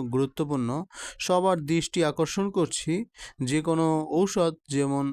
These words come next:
উপকার করতে পারে, তেমনি ভুলভাবে সেবন করলে তা ক্ষতিরও কারণ হতে পারে। তাই ব্যথা থাকলে চিকিৎসকের পরামর্শ নিয়ে ঔষধ খাওয়া নিরাপদ ও বুদ্ধিমানের কাজ। নাপাডল সম্পর্কে আরও কোনো প্রশ্ন থাকলে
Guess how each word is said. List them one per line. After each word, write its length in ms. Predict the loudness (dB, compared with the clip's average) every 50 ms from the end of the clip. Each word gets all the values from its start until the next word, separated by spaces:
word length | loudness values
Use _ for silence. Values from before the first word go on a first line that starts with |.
| -4 -6
উপকার 400 | -6 -4 -2 -2 0 0 0 0
করতে 320 | 0 -2 -2 -2 0 0 0
পারে, 240 | 2 2 2 2 0 -2 -4 -2
তেমনি 400 | -2 0 0 2 2 2 2 0 0 -2 -4
ভুলভাবে 500 | -4 -2 0 2 2 2 2 2 0 0 -2
সেবন 300 | -2 -2 -2 -2 -2 -2 0
করলে 280 | 0 0 0 0 0 -2
তা 160 | -2 -2 -2 -2 -4 -4
ক্ষতিরও 420 | -4 -4 -4 -2 0 0 0 0 0
কারণ 300 | 0 -2 -2 0 0 -2 -2
হতে 220 | -2 -2 -2 0
পারে। 220 | 0 -2 -2 -2 -4 -6 -8 -10 -12 -10 -10 -10 -12 -8 -2
তাই 200 | 0 2 2 4 2
ব্যথা 300 | 2 2 0 2 0 0
থাকলে 320 | 2 0 0 0 0 0 0
চিকিৎসকের 640 | 0 -2 -4 -2 -2 -2 -2 -2 -4 -2 -2 -4 -4 -4
পরামর্শ 460 | -2 -2 0 0 0 0 -2 -2 -2 -2
নিয়ে 260 | 0 0 0 0 -2 -4 -4 -4 -2
ঔষধ 360 | -2 -2 -2 -2 -4 -6 -6 -6
খাওয়া 200 | -4 -2 -2 -2 -2 0
নিরাপদ 500 | 2 4 4 4 4 4 2 -2 -2 -2 _ _ _ -20 -20 -20 -14 -8 -4
ও 80 | -2 -2 -2
বুদ্ধিমানের 720 | -2 -2 -2 -2 -2 -2 0 0 0 0 0 -2 -4 -4
কাজ। 220 | -4 -4 -4 -4 -4 -6 -10 _ _ -20 -16 -16 -16 -14 -10 -4
নাপাডল 480 | -2 0 0 0 0 0 0 0 -2 -2
সম্পর্কে 540 | 0 -2 -2 0 0 0 0 0 0 2 2 2 2 0 -4 _ _ _ -4
আরও 300 | -2 0 0 2 2 2 0
কোনো 260 | 0 -2 -2 0 0 -2
প্রশ্ন 320 | -2 0 -2 -2 -2 -2 -4 -4
থাকলে 400 | -2 -2 -2 -4 -2 -2 -2 -2